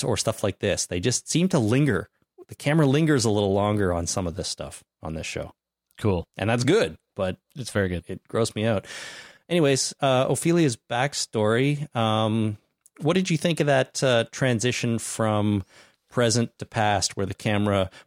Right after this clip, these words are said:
Speaker 1: pushes out into the ocean and then we hear the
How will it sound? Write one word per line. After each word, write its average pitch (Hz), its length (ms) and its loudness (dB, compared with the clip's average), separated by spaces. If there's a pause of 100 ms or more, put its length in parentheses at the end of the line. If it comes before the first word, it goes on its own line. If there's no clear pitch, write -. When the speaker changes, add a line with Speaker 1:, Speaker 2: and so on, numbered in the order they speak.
Speaker 1:
pushes 120 340 0
out 110 160 2
into 107 180 -4
the 104 140 2
ocean 101 560 0
and 95 100 -4
then 95 120 -2
we 95 140 0
hear 107 260 2
the 95 180 0